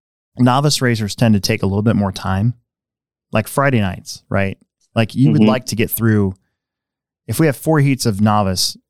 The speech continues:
Speaker 1: or, or Plex Spec, you would love to get through those four heats of Plex Spec in about, what, thirty minutes?
Speaker 2: Yeah.
Speaker 1: And that never happens.
Speaker 2: Well,
Speaker 1: It's more like fifty.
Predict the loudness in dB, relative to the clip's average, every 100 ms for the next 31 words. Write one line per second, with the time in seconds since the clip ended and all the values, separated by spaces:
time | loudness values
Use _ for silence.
0 | _ -2 0 2 -2 -2 -2 0 0 0
1 | 2 2 2 0 -2 -2 -4 -4 -2 0
2 | 2 2 0 0 0 0 -2 -4 -4 -4
3 | -2 -2 0 -2 -2 2 2 2 0 -2
4 | -8 -18 _ _ _ _ _ _ _ _
5 | _ -8 -6 -2 -2 0 2 2 2 -4
6 | -14 _ _ _ _ _ _ _ _ -2
7 | 2 2 0 -2 0 2 2 2 2 0
8 | -2 -4 0 2 2 2 2 2 2 2
9 | 0 0 0 0 -8 -12